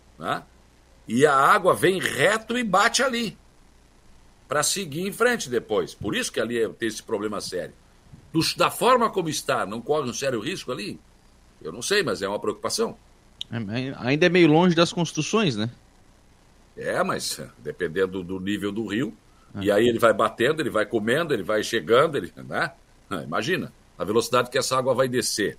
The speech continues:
Speaker 1: Não sei se foi feita alguma prevenção ali, mas é preocupante isso.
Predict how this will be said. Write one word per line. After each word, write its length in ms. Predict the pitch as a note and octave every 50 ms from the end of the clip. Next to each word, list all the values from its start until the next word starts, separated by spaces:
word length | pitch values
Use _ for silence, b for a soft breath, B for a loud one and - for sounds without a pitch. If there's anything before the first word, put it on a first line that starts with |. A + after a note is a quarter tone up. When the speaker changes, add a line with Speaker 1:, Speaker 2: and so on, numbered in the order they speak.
| - - - - - - - - - - - - _ -
Speaker 1:
Não 120 | - F#2 F2+
sei 160 | - D#3 E3
se 80 | -
foi 120 | - A2+ G2+
feita 220 | - A#2+ A2+ A#2
alguma 380 | G2+ F#2+ G#2+ G#2 F#2 D#2+ C2 - - _
prevenção 600 | - G2+ G2+ F2+ G2 F2+ - - - A2 A2+ G#2+ F2
ali, 420 | C#2+ D#2+ A2+ D#3+ E3 B2+ - - _ _ _ _ _ _ _ _ _ _ _ _
mas 460 | - D#2 E2+ F2 F2+ F#2 F#2+ F2 F2 G2
é 180 | F#2+ F#2+ F#2
preocupante 640 | - F#2+ F#2+ F2+ - A2+ A2+ G3 A3 F3 A2+ - E2+
isso. 180 | C#2+ - -